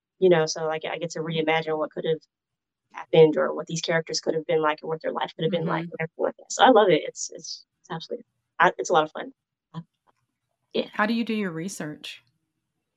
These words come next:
Speaker 1: You know, well, you know, it's actually kinda funny. I was not a history person in school, like, at all. Um, and the first book that I wrote, like, it just kinda came, like I said, it was like, it,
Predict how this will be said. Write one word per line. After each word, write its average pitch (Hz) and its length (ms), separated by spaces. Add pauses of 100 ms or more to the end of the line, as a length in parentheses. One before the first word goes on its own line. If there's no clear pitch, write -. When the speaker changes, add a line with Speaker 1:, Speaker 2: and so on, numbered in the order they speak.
(500)
Speaker 1:
You 214 160
know, 233 80 (120)
well, 196 120
you 240 140
know, 285 180
it's 233 120
actually 220 240
kinda 190 100
funny. 180 220
I 196 80
was 156 160
not 151 280
a 180 40
history 180 300
person 180 340
in 180 140
school, 185 320 (1000)
like, - 220
at - 140
all. - 240 (520)
Um, 165 580 (420)
and 175 720 (420)
the 175 300 (320)
first 185 220
book 185 300
that 180 100
I 170 80
wrote, 165 320
like, 156 140
it 160 80
just 160 120
kinda 165 180
came, 165 420 (340)
like 185 120
I 160 40
said, 156 120
it - 60
was 156 100
like, - 200
it, - 100